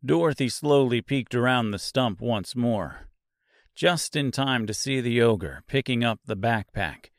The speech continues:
and carrying it into the cottage. Her heart sank. This was not good. The ogre emerged from the cottage once more,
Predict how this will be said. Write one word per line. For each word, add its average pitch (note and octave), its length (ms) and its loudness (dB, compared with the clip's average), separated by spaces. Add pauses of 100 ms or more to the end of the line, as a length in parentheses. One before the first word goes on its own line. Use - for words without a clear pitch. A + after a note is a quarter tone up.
(400)
and A#2 180 -2
carrying A2+ 600 0
it G#2+ 180 -4
into G#2 420 -2
the F#2+ 100 -6
cottage. G#2+ 600 -4 (920)
Her A#2+ 180 2
heart B2+ 520 2
sank. - 760 -6 (920)
This B2 640 -4 (600)
was G#2+ 280 -4
not A2 400 -2 (100)
good. F#2+ 420 -4 (2000)
The D#3+ 260 4
ogre E3+ 260 6
emerged C3+ 640 4
from A2+ 120 0
the G#2+ 100 0
cottage A2+ 400 2
once A2+ 300 0
more, A#2 480 0